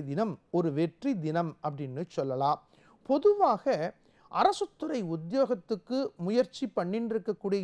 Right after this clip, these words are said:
இளைஞர்கள் பல முயற்சிகள்ல முயற்சி பண்றேன். சின்ன சின்ன விஷயங்கள்ல சின்ன சின்ன தடைகளை தாண்ட வேண்டியிருக்கு. பல முறை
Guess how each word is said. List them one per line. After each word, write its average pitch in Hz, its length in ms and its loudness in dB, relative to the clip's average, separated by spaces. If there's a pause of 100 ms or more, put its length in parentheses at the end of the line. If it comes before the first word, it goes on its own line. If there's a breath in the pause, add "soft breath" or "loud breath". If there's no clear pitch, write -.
இளைஞர்கள் 180 540 0 (560 soft breath)
பல 233 280 4 (140)
முயற்சிகள்ல 185 720 -2 (380)
முயற்சி 196 340 2 (100)
பண்றேன். 131 380 -6 (800 soft breath)
சின்ன 480 280 4 (100)
சின்ன 330 200 0 (100)
விஷயங்கள்ல 214 640 0 (680 soft breath)
சின்ன 359 200 -2 (200)
சின்ன 226 160 -2 (260)
தடைகளை 277 460 4 (180)
தாண்ட 170 340 0
வேண்டியிருக்கு. 147 500 -2 (800 soft breath)
பல 262 320 8 (200)
முறை 196 240 2